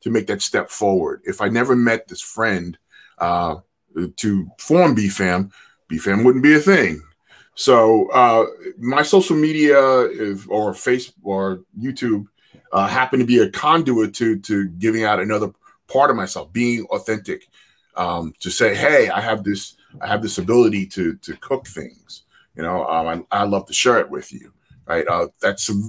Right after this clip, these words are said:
very much me. Uh, it comes from being in the <laughs> military again. And, you know, th-, we share a lot of, of, of ourselves with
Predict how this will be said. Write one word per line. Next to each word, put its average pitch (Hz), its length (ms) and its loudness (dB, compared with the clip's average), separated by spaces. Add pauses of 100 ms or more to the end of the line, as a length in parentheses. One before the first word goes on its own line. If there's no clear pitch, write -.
(180)
very 135 380 4
much 117 340 2
me. 104 440 -2 (320)
Uh, 92 320 0
it 95 160 -4
comes 113 240 -2
from 107 400 -2 (160)
being 110 200 0
in 123 80 6
the 135 60 4
<laughs> 131 120 6
military 139 420 6
again. 151 480 2 (360)
And, 123 380 4
you 135 80 0
know, 123 300 6
th-, 147 180 -2
we 127 200 -4
share 160 420 4
a 151 80 4
lot 123 240 4
of, 127 320 0
of, 107 300 -4
of 107 160 -4
ourselves 113 720 0 (300)
with 107 300 -4